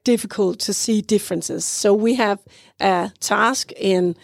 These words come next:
differentiate ourselves if we are looking at exports, of course. But I think we should not be afraid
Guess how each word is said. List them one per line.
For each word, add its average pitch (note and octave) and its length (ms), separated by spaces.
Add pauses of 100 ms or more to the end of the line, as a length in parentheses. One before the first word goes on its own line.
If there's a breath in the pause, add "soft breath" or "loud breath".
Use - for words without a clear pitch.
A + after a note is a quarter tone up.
(280 soft breath)
differentiate F#3 640
ourselves - 760
if G3+ 300
we G3 180
are F3+ 100
looking F#3+ 380
at E3+ 200
exports, - 580
of - 140
course. - 400 (380 loud breath)
But G#3+ 320
I G#3+ 120
think D#4+ 260
we B3+ 80
should A#3 140
not A3+ 220
be A3 380 (380 soft breath)
afraid A3+ 520